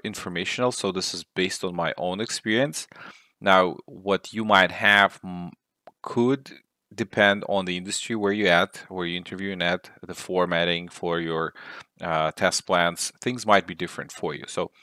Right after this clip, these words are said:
take this as an information, maybe something you can kind of take into account when preparing for the interview. But again, also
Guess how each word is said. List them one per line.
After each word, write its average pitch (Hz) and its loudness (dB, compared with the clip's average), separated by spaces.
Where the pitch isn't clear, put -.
take 151 6
this - 0
as 90 4
an 85 -10
information, 95 -4
maybe 87 -6
something 87 -6
you 82 -8
can 80 -14
kind 80 -4
of - -14
take 95 -2
into 85 -8
account 87 -4
when 85 -6
preparing 98 -2
for - -4
the 147 -2
interview. 160 -4
But 113 6
again, 101 6
also 95 2